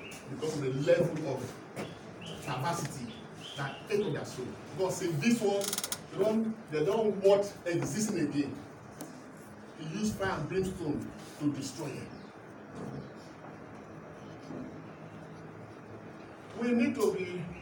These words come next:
very sensitive to this ministration of the devil. That is his last onslaught against humanity. It's affecting marriages, it's affecting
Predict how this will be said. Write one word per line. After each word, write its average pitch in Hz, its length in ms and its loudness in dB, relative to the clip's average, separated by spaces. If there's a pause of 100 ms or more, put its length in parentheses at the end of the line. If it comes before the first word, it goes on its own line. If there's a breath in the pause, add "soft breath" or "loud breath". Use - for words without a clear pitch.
very 220 200 6
sensitive 190 680 2
to 147 140 0
this 185 360 -2 (680)
ministration 151 520 0
of 151 80 0
the 143 80 2 (180)
devil. 151 220 2 (880 loud breath)
That 233 220 6
is 185 160 -2
his 160 240 -4
last 220 340 4 (140)
onslaught 208 600 4 (120)
against 180 320 6
humanity. 151 340 0 (1400)
It's 170 120 -2
affecting 214 680 2
marriages, 202 500 0 (280)
it's - 80 -14
affecting 214 680 0